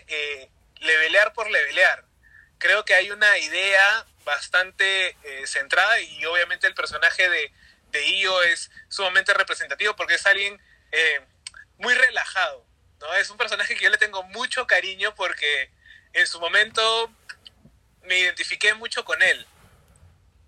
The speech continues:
Al igual que me identifico mucho con Shikamaru, por ejemplo, en Naruto, que ambos son súper relajados.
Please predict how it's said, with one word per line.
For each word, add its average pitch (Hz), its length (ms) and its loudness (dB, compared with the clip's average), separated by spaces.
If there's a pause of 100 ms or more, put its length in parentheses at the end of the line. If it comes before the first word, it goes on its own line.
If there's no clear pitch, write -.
Al 165 140 2
igual 180 160 -2
que 208 80 -2
me 190 80 2 (100)
identifico 185 400 -6
mucho 190 240 -4
con 196 120 -4
Shikamaru, 175 560 0
por 151 120 -4
ejemplo, 180 400 0
en 165 60 -4
Naruto, 185 460 -2 (440)
que 151 140 2
ambos 175 240 -2
son 196 120 -4
súper 202 260 0
relajados. 170 760 0